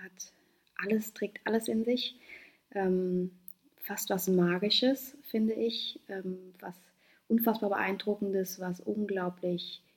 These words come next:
Irrationales. Ähm, und gleichzeitig liegt da so viel Schmerz. Jeder kennt das sicher, ne? Und so viel Enttäuschung und so viel, ähm, ja, vielleicht auch so viel Frust,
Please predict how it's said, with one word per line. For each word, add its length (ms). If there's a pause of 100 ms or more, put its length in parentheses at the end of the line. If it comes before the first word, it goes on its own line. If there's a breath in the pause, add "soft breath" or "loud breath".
(140)
Irrationales. 1300 (600 soft breath)
Ähm, 600 (160)
und 120
gleichzeitig 600
liegt 220
da 80
so 100
viel 240
Schmerz. 720 (680)
Jeder 240
kennt 260
das 160
sicher, 260
ne? 240 (760 loud breath)
Und 200
so 120
viel 320
Enttäuschung 760
und 120
so 140
viel, 640 (120)
ähm, 800 (720)
ja, 260
vielleicht 480
auch 160
so 120
viel 220
Frust, 600